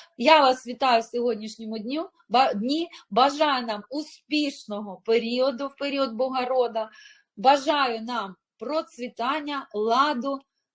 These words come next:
і взаємодії. Дякую за довіру, всіх обіймаю серцем.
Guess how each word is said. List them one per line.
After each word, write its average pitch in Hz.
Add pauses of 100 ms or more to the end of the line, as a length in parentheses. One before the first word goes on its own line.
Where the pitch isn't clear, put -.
(160)
і 330
взаємодії. 190
Дякую 254
за 214
довіру, 254
всіх 247
обіймаю 214
серцем. 269